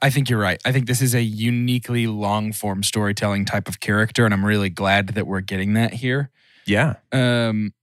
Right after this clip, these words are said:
Speaker 1: I, I have actually seen some complaints online about Falcon and the Winter Soldier so far, saying that it's not what people were expecting, or, or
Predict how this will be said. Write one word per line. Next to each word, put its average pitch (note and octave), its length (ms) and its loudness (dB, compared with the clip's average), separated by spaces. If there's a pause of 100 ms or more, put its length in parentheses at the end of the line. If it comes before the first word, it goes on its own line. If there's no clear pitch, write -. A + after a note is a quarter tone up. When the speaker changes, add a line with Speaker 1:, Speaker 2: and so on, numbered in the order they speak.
(420)
Speaker 1:
I, A3+ 340 0 (280)
I A3 140 2
have F4+ 220 -2
actually G#3 500 2
seen G3+ 520 0 (220)
some F3+ 300 2
complaints D#3 680 -2
online C#3 720 2
about A#2+ 600 -2 (540)
Falcon C3+ 260 -2
and B2 80 0
the A#2 40 0
Winter C3 180 0
Soldier A#2 280 -2
so A2+ 180 -2
far, G#2 260 -2
saying A#2+ 360 0
that A2 120 0
it's - 340 -4 (640)
not G#2+ 180 2
what A2 100 0
people A2 180 0
were G#2 100 2
expecting, F3 580 -2
or, B2 180 -2
or A#2+ 220 -2